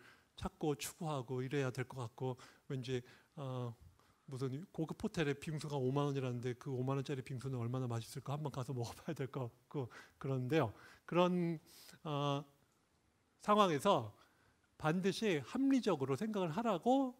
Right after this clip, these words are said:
얘기를 하는 건 아닙니다. 왜냐하면은 인간이 물론은,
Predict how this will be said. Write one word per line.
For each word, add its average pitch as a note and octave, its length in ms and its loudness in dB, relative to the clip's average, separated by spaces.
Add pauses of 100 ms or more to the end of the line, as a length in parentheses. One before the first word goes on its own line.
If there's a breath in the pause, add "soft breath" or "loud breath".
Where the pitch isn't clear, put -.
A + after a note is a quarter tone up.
(160)
얘기를 D3+ 260 0
하는 A3 140 0
건 A#3 100 0
아닙니다. C3 500 -2 (540 soft breath)
왜냐하면은 F3+ 480 4
인간이 D#3 580 2 (540 soft breath)
물론은, F#3+ 480 4